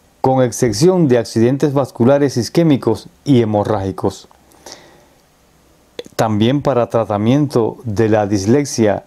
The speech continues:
en combinación con medidas como terapia del lenguaje en niños. Tratamiento de apoyos en trastorno del aprendizaje, falta de concentración y enfermedad de Alzheimer. Para tratamiento auxiliar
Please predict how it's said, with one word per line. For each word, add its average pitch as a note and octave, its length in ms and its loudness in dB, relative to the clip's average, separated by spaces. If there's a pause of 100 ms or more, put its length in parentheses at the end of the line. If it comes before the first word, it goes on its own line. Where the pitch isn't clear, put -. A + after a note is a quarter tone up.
(120)
en A#2 180 2
combinación A2+ 640 0
con B2+ 180 0
medidas A#2 560 0 (280)
como A2+ 320 0
terapia B2+ 500 0
del A2 160 -2
lenguaje A2+ 480 0
en A2+ 100 -2
niños. G2+ 500 0 (1000)
Tratamiento C3 760 0
de A#2 140 2
apoyos B2 600 0 (340)
en A#2 260 0
trastorno D#3 720 0
del B2 140 2
aprendizaje, A2+ 920 0 (580)
falta C3+ 420 -2
de C#3 120 2
concentración B2 960 0 (100)
y C3 120 4
enfermedad G#2+ 560 0
de A#2+ 60 2
Alzheimer. G2+ 600 -2 (840)
Para A2 260 0
tratamiento A2 580 0
auxiliar A#2 640 0